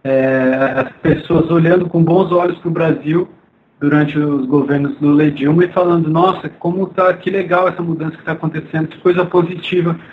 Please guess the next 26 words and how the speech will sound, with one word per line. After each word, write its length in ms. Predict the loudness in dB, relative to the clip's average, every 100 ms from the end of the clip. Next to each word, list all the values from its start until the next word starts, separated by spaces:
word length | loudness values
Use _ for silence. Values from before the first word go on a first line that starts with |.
| -20 _
que 80 | -6
tá 80 | -4
acontecendo 480 | -2 -2 -2 -2 0
no 100 | 0
Brasil." 640 | 0 -2 -2 -2 -2 -2 -10 -20 _ _ _
E 160 | 0 2
hoje 520 | 4 2 2 -2 -4
a 220 | -4 -2
gente 760 | -2 -4 -4 -2 2 4 4 2
tem 140 | 0 0
vergonha 600 | 2 0 2 2 2 0
de, 540 | 0 0 2 2 0
de, 1080 | -4 -8 -6 -2 2 2 2 2 0 -2 -4 -8 -14 -20 _ _ _ _ -4
de 140 | 2 4
viver 280 | 4 4 4
num 140 | 4
país 400 | 2 2 0 -4 -10 _ _ _ _ _ _
dominado 640 | -8 -2 2 2 2 -2
pelo 380 | -4 -4 -2 -2
obscurantismo, 840 | -4 -6 -2 0 -2 -4 -6 -4 -2
dominado 480 | 0 4 4 2
pelo 320 | 0 -2 0 2
agronegócio, 800 | 0 0 0 2 2 0 0 -4
dominado 520 | -2 0 0 -2 -4
pelo, 380 | -4 0 0 -2
pelos, 680 | -2 0 2 0 -2 -10